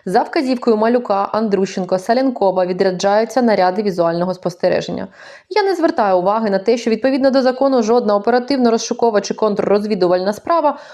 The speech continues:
або навіть кримінальне провадження стільки часу вестись не може. Тобто завдання на використання наружки є завідомо сфальсифікованими та незаконними, про що достеменно відомо Колі Десяточці. Мова про інше.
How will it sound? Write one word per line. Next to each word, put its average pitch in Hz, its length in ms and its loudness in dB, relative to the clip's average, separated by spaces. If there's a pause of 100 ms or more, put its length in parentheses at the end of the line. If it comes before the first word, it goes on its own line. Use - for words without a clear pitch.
або 208 220 0
навіть 208 260 -2
кримінальне 208 480 0
провадження 220 540 0
стільки 202 460 -2
часу 254 400 0
вестись 190 440 -2
не 202 100 0
може. 180 380 0 (360)
Тобто 320 300 0
завдання 220 520 2
на 247 80 2
використання 220 600 0
наружки 202 440 0
є 202 140 2
завідомо 208 440 0
сфальсифікованими 240 920 -2 (280)
та 370 120 -2
незаконними, 233 640 0
про 208 140 -2
що 202 120 -2
достеменно 185 480 0
відомо 254 360 0
Колі 175 280 0
Десяточці. 175 680 -4 (560)
Мова 233 280 2
про 240 160 2
інше. 214 420 0